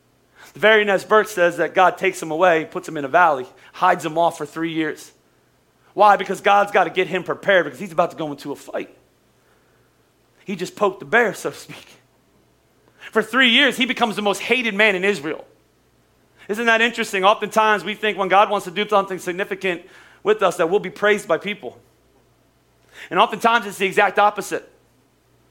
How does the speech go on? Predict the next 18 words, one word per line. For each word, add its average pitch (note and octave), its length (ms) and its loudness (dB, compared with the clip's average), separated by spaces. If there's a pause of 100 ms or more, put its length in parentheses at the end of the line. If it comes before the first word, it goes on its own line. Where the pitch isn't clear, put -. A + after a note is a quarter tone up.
(360)
That F3+ 140 -4
many A3+ 220 2
of - 20 2
the G#3+ 120 2
people G#3+ 200 0
that F#3+ 120 2
God G#3 240 2
uses G3 220 -6
in F#3 80 -2
the F3+ 80 0
Bible G3 260 4
were E3+ 120 -2
hated G3 340 -4
by E3 120 4
other D3+ 180 -2
people. D#3+ 260 -10
Jeremiah, F#3+ 600 4
Isaiah, F3+ 540 0